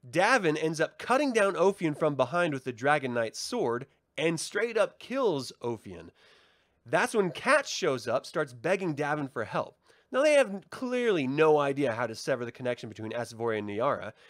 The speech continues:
and Sindri suddenly asks if there's a magical current that they could all see. Why would he say this? Why would he ask this? Why would he even think to ask this? I don't know. It's just in the script. Why wouldn't he? So, <laughs>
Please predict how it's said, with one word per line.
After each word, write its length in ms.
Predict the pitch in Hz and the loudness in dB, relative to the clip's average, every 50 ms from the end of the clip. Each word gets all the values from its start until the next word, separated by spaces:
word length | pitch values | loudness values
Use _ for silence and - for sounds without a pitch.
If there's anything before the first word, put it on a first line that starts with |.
| - - - | -20 -4 -2
and 140 | 139 151 | -2 -2
Sindri 460 | - - - 277 302 269 196 156 127 120 | -2 -2 -2 0 0 0 0 -2 -4 -4
suddenly 460 | - - 233 254 269 247 208 185 147 | -4 0 2 2 4 4 2 0 0
asks 320 | 143 143 147 151 - - | 2 0 -2 -2 -2 -6
if 140 | - 127 120 | -10 -8 -4
there's 260 | 151 190 214 208 160 | 0 0 0 2 0
a 60 | 139 | -2
magical 440 | 120 127 202 262 269 240 214 220 196 | -2 0 0 0 -2 -2 -2 -2 -2
current 240 | - - 202 208 190 | -2 -2 -2 -2 -2
that 120 | 175 185 175 | -4 -6 -4
they 100 | 202 208 | -4 -4
could 140 | 208 226 233 | -2 -2 0
all 140 | 226 233 | 0 -2
see. 340 | 226 - - 311 302 160 - _ _ _ _ _ _ _ _ _ _ _ _ _ _ - | -2 -4 -6 -6 -6 -6 -10 _ _ _ _ _ _ _ _ _ _ _ _ _ _ -16
Why 360 | 90 90 90 98 113 135 156 | -12 -10 -2 2 4 4 4
would 200 | 175 196 214 247 | 4 4 2 2
he 80 | 247 | 0
say 280 | 226 - 254 240 262 262 | -4 0 0 0 0 0
this? 320 | 262 302 320 320 - - | -4 -6 -6 -6 -8 -12
Why 200 | 233 208 208 220 | -8 -4 -2 -2
would 120 | 185 247 247 | -2 0 -2
he 160 | 247 247 254 | -2 0 0
ask 300 | 240 220 254 294 - - | 0 0 0 -2 -4 -4
this? 220 | 320 311 320 - | -6 -6 -6 -2
Why 180 | 156 165 180 233 | 2 6 6 6
would 100 | 277 262 | 6 6
he 100 | 240 247 | 2 0
even 260 | 254 254 269 226 185 - _ - | -2 -2 -4 -6 -6 -10 _ -2
think 300 | 196 214 269 - - - | 0 0 0 -2 -6 -8
to 180 | - 254 - | -8 -8 -6
ask 280 | 220 269 277 - _ - | -6 -8 -8 -8 _ -8
this? 340 | 311 320 302 - - - _ _ _ _ _ _ _ _ - | -6 -6 -4 -6 -8 -10 _ _ _ _ _ _ _ _ -8
I 60 | - | -2
don't 100 | 208 254 | 0 4
know. 220 | 302 311 226 151 _ _ _ _ _ | 4 4 4 2 _ _ _ _ _
It's 80 | _ | _
just 160 | - 240 - | -16 -14 -10
in 40 | 240 | -8
the 80 | 226 214 | -8 -8
script. 400 | - - 262 254 226 - - _ _ _ _ _ _ | -8 -4 -2 -2 -2 -2 -8 _ _ _ _ _ _
Why 220 | 294 285 262 262 | -4 0 0 0
wouldn't 260 | 262 269 269 254 226 | 2 0 -2 0 -2
he? 160 | 147 104 90 _ _ _ _ _ _ _ _ _ _ _ _ _ _ _ _ _ _ _ _ _ _ _ _ _ _ _ _ _ _ | -4 -4 -6 _ _ _ _ _ _ _ _ _ _ _ _ _ _ _ _ _ _ _ _ _ _ _ _ _ _ _ _ _ _
So, 460 | _ - - 233 185 151 - 220 233 - _ _ _ _ _ _ _ _ _ - | _ 2 8 8 8 10 8 6 2 -2 _ _ _ _ _ _ _ _ _ -6
<laughs> 280 | 139 104 - - - | -6 -6 -6 0 4